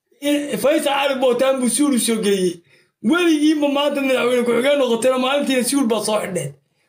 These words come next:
Waa reer ragar, aamusa, walaa laydiin ammaanan, walle.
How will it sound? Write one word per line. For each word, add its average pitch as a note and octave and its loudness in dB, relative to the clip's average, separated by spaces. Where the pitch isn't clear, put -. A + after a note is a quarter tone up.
Waa C4+ 2
reer D4 2
ragar, A3+ -2
aamusa, C#4 0
walaa C4 2
laydiin B3+ 0
ammaanan, G3+ 0
walle. G3+ 0